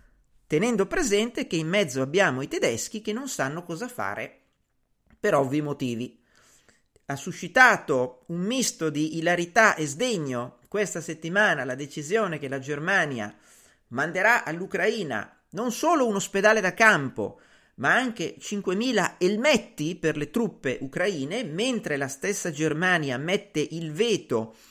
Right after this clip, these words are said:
sulla triangolazione di armi in dotazione alla Germania o di produzione tedesca che attualmente si trovano stazionate, ad esempio,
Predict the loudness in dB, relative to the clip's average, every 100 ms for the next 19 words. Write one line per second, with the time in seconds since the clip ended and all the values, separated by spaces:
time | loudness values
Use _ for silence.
0 | -20 -20 -20 _ -4 0 4 4 4 0
1 | 0 0 2 0 -2 0 2 2 0 2
2 | 4 4 2 -4 -6 -8 -4 0 2 2
3 | -4 -4 2 2 2 0 0 0 -2 0
4 | 2 2 0 -4 -4 0 0 0 -4 -4
5 | -4 -6 -2 0 0 0 2 2 0 -4
6 | -6 -4 -4 -2 -4 -2 -4 -4 -8 -6
7 | 2 2 2 -2 -4 -4 -4 -2 0 2
8 | 0 0 -2 -2 0 0 0 -2 -2 -2
9 | -4